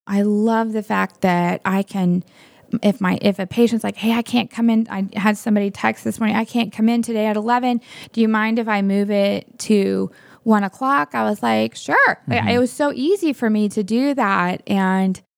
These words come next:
Speaker 1: it's just been amazing. My office is just like a home. So when people walk in, they feel like they're right at home. I want them to be comfortable. I want them to feel like they can talk to me about whatever they want to talk to me.
Speaker 2: Sure.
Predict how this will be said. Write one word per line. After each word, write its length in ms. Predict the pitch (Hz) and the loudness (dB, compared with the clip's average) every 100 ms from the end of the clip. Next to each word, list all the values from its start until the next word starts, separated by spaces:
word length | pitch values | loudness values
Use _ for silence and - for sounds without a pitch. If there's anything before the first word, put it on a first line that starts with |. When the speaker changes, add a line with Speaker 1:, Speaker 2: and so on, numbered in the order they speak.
| - | -4
Speaker 1:
it's 160 | 214 - | -2 0
just 380 | 294 - - - - | -2 -2 -16 -12 -2
been 100 | 220 | 0
amazing. 600 | 185 185 185 175 165 175 | 2 0 -2 -2 -2 -2
My 160 | 185 180 | -2 0
office 420 | 190 214 233 220 | 0 0 0 -2
is 160 | 202 175 | -4 -4
just 260 | - 214 | 0 2
like 140 | 220 190 | 2 -2
a 80 | 175 | 0
home. 460 | 175 185 180 190 | 0 2 2 0
So 160 | 180 190 | 0 0
when 100 | 175 | 0
people 380 | - 226 240 190 | 0 0 0 0
walk 320 | 185 190 - | -2 -2 0
in, 180 | 190 180 | 0 0
they 100 | 180 | -2
feel 280 | - 202 | -2 0
like 180 | 208 185 | 2 0
they're 160 | 190 175 | -2 -2
right 220 | 170 165 | 0 0
at 100 | - | -2
home. 340 | 165 170 160 156 - - - - | -2 0 -2 -6 -10 -20 -20 -8
I 120 | - | -2
want 260 | 202 220 247 | 2 2 0
them 140 | 247 | 0
to 80 | 220 | 0
be 100 | 190 | -2
comfortable. 720 | - - 214 - 196 185 180 185 | -4 -2 0 0 0 2 2 2
I 80 | 185 | 0
want 200 | 185 190 | 0 0
them 140 | 196 | 0
to 80 | 185 | 0
feel 160 | - | 0
like 160 | 180 170 | -2 -2
they 80 | 185 | -4
can 120 | 190 | -4
talk 180 | - 190 | -2 -2
to 100 | - | 0
me 60 | 185 | 0
about 240 | 175 165 | 0 0
whatever 320 | 185 180 196 | -4 -2 0
they 100 | 175 | 0
want 200 | 170 175 | 0 0
to 60 | 202 | -2
talk 220 | 233 226 | -2 -2
to 80 | 240 | -2
me. 80 | 233 | 0
Speaker 2:
Sure. 280 | - - | 0 -2